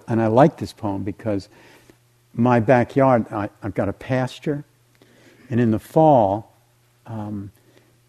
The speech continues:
there's this beautiful yellow covering, goldenrod. I'm not allergic to it, so it doesn't bother me. Some of you might have a different reaction to it.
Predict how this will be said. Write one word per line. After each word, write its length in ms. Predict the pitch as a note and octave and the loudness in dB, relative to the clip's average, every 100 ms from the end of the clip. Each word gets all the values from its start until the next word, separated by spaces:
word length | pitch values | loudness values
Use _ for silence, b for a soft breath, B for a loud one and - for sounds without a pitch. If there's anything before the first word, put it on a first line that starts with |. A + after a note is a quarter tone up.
| _ | _
there's 400 | B2 A#2 G#2 - | -2 0 -2 -6
this 360 | - A2 G2 - _ | -6 -6 -6 -14 _
beautiful 720 | - G3 G3+ E3+ - C3 A#2 | -2 2 4 2 0 -2 0
yellow 840 | G#2 G2 A2 B2+ C#3 B2+ B2 A#2+ A2 _ _ _ - | -2 -6 -2 2 4 4 4 0 -2 _ _ _ -12
covering, 580 | - B2+ G#2+ F#2 F2 - B2+ | -2 -2 -2 -6 -8 -16 0
goldenrod. 840 | D#3+ E3+ D#3 B2 F2+ F2 E2+ A#2 _ _ _ _ _ _ b b b C3 | 4 6 4 2 0 -8 -10 -14 _ _ _ _ _ _ b b b 2
I'm 100 | C#3 | 4
not 180 | C#3+ | 6
allergic 440 | B2+ B2 B2+ G#2+ F2+ | 4 4 2 0 -6
to 180 | - G2+ | -8 -10
it, 80 | - | -6
so 100 | G2+ | -8
it 100 | - | -2
doesn't 360 | B2 G#2 G2 | -2 -2 -4
bother 280 | A2 G#2 G2+ | -2 -2 -4
me. 220 | G#2 A2+ | -6 -6
Some 260 | G2 A2 G#2 | -8 -8 -6
of 60 | |
you 100 | G2+ | -6
might 240 | F#2+ F#2+ F#2+ | -6 -8 -10
have 240 | G2 F2+ | -10 -10
a 60 | F2+ | -12
different 380 | G2 G2 G2+ F#2+ | -10 -10 -10 -10
reaction 580 | F#2 G2+ A#2 - G2+ | -8 -8 -10 -12 -14
to 240 | E2+ G2 | -12 -12
it. 80 | F2+ | -14